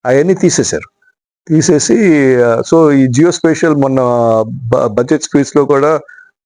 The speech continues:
ఆ, ఫైనాన్స్ మినిస్టర్ గారు geospatial పాలసీ గురించి మాట్లాడారు. దానికి ఐఐటి తిరుపతి is becoming a big center in the country for geospatial related activities. ఇప్పుడు ఆపరేషన్ ద్రోణగిరి అని స్టార్ట్ చేశారు.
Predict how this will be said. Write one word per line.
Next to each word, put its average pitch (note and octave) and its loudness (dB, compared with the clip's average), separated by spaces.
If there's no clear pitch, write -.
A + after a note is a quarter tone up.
ఆ, - -2
ఫైనాన్స్ B2 -2
మినిస్టర్ C3 -2
గారు A#2 2
geospatial B2 -2
పాలసీ A2+ -2
గురించి A2 0
మాట్లాడారు. - -6
దానికి F3 0
ఐఐటి D#3 0
తిరుపతి D3 -2
is C3 0
becoming A#2 -2
a E3+ -2
big A2 -2
center G#2 -2
in G2+ -4
the E2+ -2
country F2 -6
for - -4
geospatial A2+ -2
related G2 0
activities. - -6
ఇప్పుడు B2 0
ఆపరేషన్ C#3 -2
ద్రోణగిరి C#3+ 0
అని B2+ -4
స్టార్ట్ - -4
చేశారు. A#2 -2